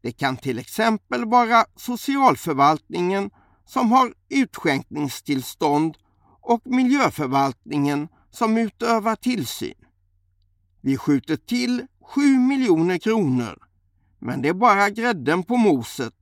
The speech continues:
säger Peter Danielsson, Moderaterna, kommunstyrelsens ordförande. Andra åtgärder kan vara beskärning av buskar och att se över belysningen för att öka tryggheten.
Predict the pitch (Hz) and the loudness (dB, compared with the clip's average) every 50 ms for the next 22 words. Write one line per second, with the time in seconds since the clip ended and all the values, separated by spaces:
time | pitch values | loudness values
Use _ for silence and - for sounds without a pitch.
0 | _ _ _ - - - 240 233 240 226 233 - - - 247 233 - - 247 208 | _ _ _ -12 -8 -4 -4 -2 -2 -2 -4 -4 -2 -2 -4 -4 -2 -4 -4 0
1 | 262 262 247 190 143 131 127 123 123 113 - - 156 147 143 147 - _ _ _ | 2 4 4 6 4 4 2 -2 -4 -6 -4 0 2 2 2 0 -2 _ _ _
2 | _ _ - 240 254 254 247 269 262 240 220 - 135 131 - _ - - - 131 | _ _ -4 -2 -2 0 0 -2 0 0 2 2 0 -2 -4 _ -8 -6 -4 -4
3 | 123 139 - _ _ _ _ _ _ - 240 233 240 240 226 156 - - - 143 | -4 -6 -8 _ _ _ _ _ _ 0 2 2 4 4 2 0 -2 -4 -4 -2
4 | 127 135 127 135 123 - - 151 139 127 - - - 185 160 135 - - - 127 | -2 -2 -2 -4 -6 -4 -4 -4 -4 -4 -6 -6 -6 -4 -6 -6 -6 -8 -8 -8
5 | 69 - 92 69 - - - - - _ _ _ _ _ _ _ _ _ _ _ | -8 -8 -8 -12 -14 -14 -16 -20 -20 _ _ _ _ _ _ _ _ _ _ _
6 | _ _ _ _ _ _ _ _ _ _ _ _ - 202 226 226 214 208 233 254 | _ _ _ _ _ _ _ _ _ _ _ _ 0 0 2 2 2 0 0 0
7 | 277 262 208 - - 180 165 160 156 147 165 165 160 - - 110 107 - 117 107 | 0 0 -2 -2 -2 0 0 0 2 0 0 -2 -2 -4 -6 -8 -6 -6 -6 -8
8 | 107 117 107 101 117 120 - - 202 226 220 208 214 220 220 214 208 226 202 220 | -8 -8 -10 -10 -12 -10 -6 -4 -2 -2 -2 -2 -2 -2 -2 0 0 0 0 0
9 | 302 269 - - - - - - 180 175 180 180 180 - _ _ _ _ - 214 | -2 -2 -2 -4 -8 -10 -4 -2 2 2 2 0 -2 -6 _ _ _ _ -6 -6
10 | 202 - - 240 220 - - - 262 240 247 240 233 202 214 226 214 226 254 247 | -4 -4 -4 -6 -6 -6 -8 -8 -4 0 2 2 2 2 0 -2 -2 -2 0 2
11 | 226 165 139 127 120 - - 131 117 131 135 131 127 113 95 71 - - 202 175 | 4 4 4 2 0 -6 -8 -6 -6 -4 -4 -4 -6 -6 -10 -14 -14 -8 -4 -4
12 | 165 - - 220 196 147 120 _ - 85 - - - 139 135 117 104 147 123 - | -4 -2 -2 -2 -2 -2 -2 _ -8 -10 -10 -8 -8 -8 -8 -8 -8 -12 -14 -16
13 | _ _ - - | _ _ -20 -20